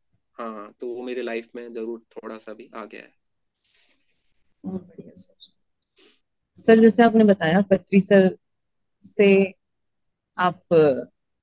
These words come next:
Speaker 1: मिला हूँ मैं, उनसे मिला हूँ।
Speaker 2: <laughs> तो वही, अ, सर, आपने जैसे पत्री सर के बारे में इतना कुछ बताया, तो क्या आप उनसे कभी मिले हैं?
Speaker 1: हाँ, मेरा एक मौका ऐसा हुआ है,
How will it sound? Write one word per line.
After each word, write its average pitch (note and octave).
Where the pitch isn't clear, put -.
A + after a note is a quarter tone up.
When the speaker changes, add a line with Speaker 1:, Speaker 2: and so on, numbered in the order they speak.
Speaker 1:
मिला C3+
हूँ A#2+
मैं, A2+
उनसे B2+
मिला A3+
हूँ। A3+
Speaker 2:
<laughs> F#3
तो G3
वही, E3
अ, E3
सर, A#3
आपने G#3
जैसे G3+
पत्री F#3+
सर G3
के G3+
बारे F3
में F#3+
इतना F#3+
कुछ F#3+
बताया, D#3
तो G3
क्या G#3+
आप G#3+
उनसे G3+
कभी G3
मिले F3
हैं? G#3+
Speaker 1:
हाँ, C3+
मेरा B2
एक D3
मौका D3
ऐसा C3
हुआ C3
है, A#2+